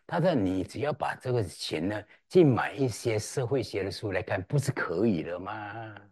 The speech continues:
其实讲这，讲这样话呢，有一个不了解，老师重要在哪里了嘛？重要给你那条线。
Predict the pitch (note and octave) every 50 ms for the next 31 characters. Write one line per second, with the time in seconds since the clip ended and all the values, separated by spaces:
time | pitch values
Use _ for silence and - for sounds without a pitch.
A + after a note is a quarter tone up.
0 | _ _ _ _ _ _ _ _ _ _ _ _ _ _ _ _ _ _ _ _
1 | _ _ _ _ _ _ _ _ - - - C3+ A2 - - D#2 D#2+ E2+ - -
2 | B2+ G#2+ - - _ - - D2+ D#2 E2 - B2 A#2 A#2 G#2 G2+ F#2 F2+ G2 -
3 | - D2+ C#2+ - - - F2+ - G#2 F2 D2+ C2+ C2 - - - - - - _
4 | _ _ _ _ _ _ - - _ _ F2+ D#2 D#2+ E2 E2 - - - A2+ G#2
5 | - - C3 A2 G#2 G#2+ G#2 G2+ G2+ - F#2+ F2 D#2+ D2 C#2 D2 D2 - - -
6 | - - - - - _ _ _ _ _ _ _ _ _ _ _ _ - - A2+
7 | G#2+ F#2+ E2 - D#2+ D#2+ D2+ C#2+ D#2 E2 D2+ - - C#2 - - - - D2 B1+